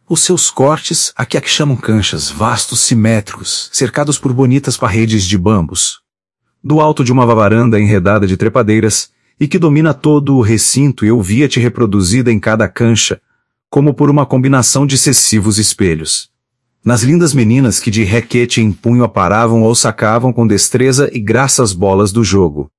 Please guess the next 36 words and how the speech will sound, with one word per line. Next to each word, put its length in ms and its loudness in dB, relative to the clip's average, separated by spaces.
Tu 100 -2
toques 280 0
doidinha 460 2
por 200 -2
esta 360 0
espécie 480 -2
de 100 -6
espó, 500 -6
que 120 -2
tão 200 0
bem 140 2
cultivas, 720 -2
com 180 -2
que 140 -2
vigor 440 0
perguntadas 680 0
aqui 180 -2
o 40 0
teu 120 0
pai. 420 -2
No 80 -2
afago 420 -2
deste 360 -2
clima 400 0
propício 800 -2
e 120 -8
pela 240 0
colaboração 720 2
das 180 0
as 200 -2
tuas 220 0
gentis 340 -2
parceiras, 680 -2
às 200 -2
quais 240 0
caberia, 540 0